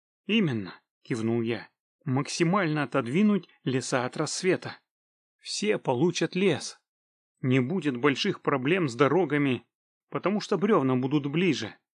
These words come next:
а вам будет безопаснее. С одной стороны будут солдаты, а с другой стороны половина пространства рядом —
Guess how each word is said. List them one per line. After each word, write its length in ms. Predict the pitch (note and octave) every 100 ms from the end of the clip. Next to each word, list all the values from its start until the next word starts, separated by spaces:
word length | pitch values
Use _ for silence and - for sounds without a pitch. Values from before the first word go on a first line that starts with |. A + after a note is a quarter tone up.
| _ _
а 160 | C3 A2
вам 400 | G#2+ F#3+ B2 G#2+
будет 300 | A#2+ B2 A2+
безопаснее. 800 | B2 D3+ - C#3 - A#2+ F2 - _ _ _ _ _
С 160 | - -
одной 340 | C3+ E3+ A#3
стороны 480 | - - D3+ D#3+ G3+
будут 380 | C#3 G#3+ F#3 F3
солдаты, 680 | - G3 E3+ A3+ - G2+ - _ _ _ -
а 120 | C3
с 80 | G#2
другой 380 | B2+ A#2+ G#3 F3+
стороны 540 | - C#3+ C3 G#2 - _ _ _ _
половина 560 | D3 D3+ F3+ A#3 F#3
пространства 720 | - E3 - F3+ G#3+ - D#3+ D3+
рядом — 440 | G#3 G3 D3+